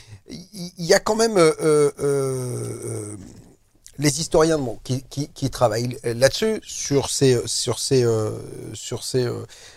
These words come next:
euh, gravures, sur ces, euh, euh, sur ces représentations. Et puis, il y a tous les textes, hein. Effectivement, les textes aussi sont assez évocateurs de ces dieux venus du ciel. C'est toujours ce qui nous f-,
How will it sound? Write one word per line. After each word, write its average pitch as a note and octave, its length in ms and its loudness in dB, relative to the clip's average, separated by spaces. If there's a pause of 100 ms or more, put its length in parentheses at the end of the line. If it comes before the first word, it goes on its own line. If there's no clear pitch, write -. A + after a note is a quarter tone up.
(140)
euh, A#2 600 -4
gravures, E3+ 640 2
sur - 280 -6
ces, C3+ 200 2
euh, A#2 220 2 (440)
euh, - 140 -6
sur - 220 -4
ces - 100 2
représentations. C3 880 4 (240)
Et B2+ 80 2
puis, G3+ 140 0
il F3+ 40 6
y D#3 40 10
a B2+ 40 2
tous D#3+ 120 0
les D3+ 120 4
textes, C#3+ 360 4
hein. G#2+ 100 -2
Effectivement, C3 680 2
les A#2 140 2
textes - 280 2
aussi C3 260 -2
sont B2 260 -2
assez A#2 240 0
évocateurs B2 580 2
de B2 80 0
ces A#2 180 -2
dieux A#2+ 200 0
venus A#2 220 -4
du G#2 120 -10
ciel. D#3 260 2
C'est A#2+ 120 -4
toujours B2 280 -4
ce - 80 -8
qui B2+ 100 -6
nous B2 100 0
f-, - 160 -10